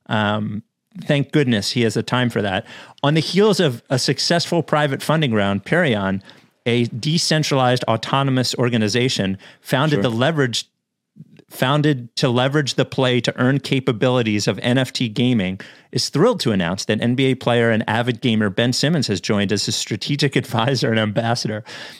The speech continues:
Speaker 1: Simmons will partner with Perion to bring a new element to engaging gamers and continue to elevate cultural impact in the play to earn space.
Speaker 2: Play to
Speaker 1: I've
Speaker 2: earn.
Speaker 1: always, I've always
Speaker 2: Play to
Speaker 1: been
Speaker 2: earn
Speaker 1: a ga-
Speaker 2: is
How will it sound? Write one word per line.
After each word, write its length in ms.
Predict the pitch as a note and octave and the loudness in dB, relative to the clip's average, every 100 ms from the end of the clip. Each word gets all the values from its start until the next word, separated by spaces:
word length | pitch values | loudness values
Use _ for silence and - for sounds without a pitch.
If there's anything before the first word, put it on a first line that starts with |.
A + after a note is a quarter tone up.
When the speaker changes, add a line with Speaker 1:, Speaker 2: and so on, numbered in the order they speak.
| _ - | _ -6
Speaker 1:
Simmons 360 | - D3+ D3 | -2 0 2
will 100 | B2+ | 0
partner 380 | - - A#3+ D#3+ | 0 0 2 2
with 180 | G#2 - | 0 0
Perion 540 | A2 G#2 G2+ F#2+ F#2+ | 0 2 2 0 -2
to 80 | - | -2
bring 180 | G2+ C3 | 0 0
a 60 | A2 | 2
new 280 | A2+ F3 F3+ | 2 2 2
element 600 | C#3 D#3 C3+ G2 F2+ - _ _ _ - | 2 2 2 2 0 -4 _ _ _ -6
to 240 | - A#2 | 0 0
engaging 640 | A#2 G#2+ G#2+ A#2+ C3 C#3+ A#2+ | 0 -2 0 0 0 0 2
gamers 520 | A#2 A#2 G#2 F#2 - | 2 2 2 2 0
and 160 | A2 G#2 | -4 -2
continue 460 | G#2+ - C3+ C3 | -2 0 0 0
to 180 | B2+ - | 0 -2
elevate 480 | A#2 A2+ G2+ A2 - | 0 0 0 0 -2
cultural 500 | - A#2+ - B2 B2+ | -4 -4 -2 0 0
impact 540 | - G#2 G#2 F#2 F2+ - - - - | 0 0 0 -2 -4 -8 -20 -20 -6
in 120 | G#2+ | -2
the 80 | G2+ | -2
play 280 | - A#2 A2+ | 0 0 2
to 120 | G#2+ | 0
earn 260 | A2 G#2 G2 | 0 0 0
space. 600 | - - - - - - _ _ _ - | -4 -6 -8 -8 -12 -12 _ _ _ -2
Speaker 2:
Play 180 | D#3 D#3 | 2 4
to 80 | |
Speaker 1:
I've 60 | B2+ | 4
Speaker 2:
earn. 80 | B2+ | 4
Speaker 1:
always, 260 | E3+ D#3 A#2+ - _ _ _ _ - | 4 2 -2 -10 _ _ _ _ -2
I've 100 | C#3 | 2
always 200 | G3 C#3 | 4 4
Speaker 2:
Play 80 | C3+ | 4
to 80 | |
Speaker 1:
been 100 | C3 | 4
Speaker 2:
earn 60 | A#2 | 4
Speaker 1:
a 40 | |
ga- 60 | G#2 | 2
Speaker 2:
is 180 | C#3 | 0